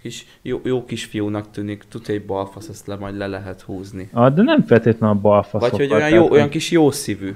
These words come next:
Speaker 1: vagy
Speaker 2: Aha,
Speaker 1: nem tudom.
Speaker 2: olyasmi. Nem tudom. Már mondom, már nem emlékszem a sémákra, de ez volt. Na szóval nála is az volt, hogy ugye, hogy, ö,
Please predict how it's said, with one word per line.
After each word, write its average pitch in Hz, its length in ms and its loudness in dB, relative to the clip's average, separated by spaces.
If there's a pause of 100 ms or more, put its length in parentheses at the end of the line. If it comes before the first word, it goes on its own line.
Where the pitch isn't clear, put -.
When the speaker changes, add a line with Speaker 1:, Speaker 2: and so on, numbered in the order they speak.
(120)
Speaker 1:
vagy 170 120 2
Speaker 2:
Aha, 190 220 10
Speaker 1:
nem 196 80 6
tudom. 180 240 8
Speaker 2:
olyasmi. 98 680 2
Nem 113 280 2 (120)
tudom. 87 240 -14 (140)
Már 139 160 2
mondom, 151 280 4
már 123 100 4
nem 127 180 4
emlékszem 92 340 -6
a 98 80 -4
sémákra, 95 640 -12
de 107 100 -12
ez 107 240 -12
volt. 131 320 -10 (240)
Na 143 100 0
szóval 170 220 2
nála 151 260 6
is 123 140 0
az 123 180 2
volt, 120 180 0
hogy 123 200 -4
ugye, 127 260 -2
hogy, 123 320 -4
ö, 127 120 -6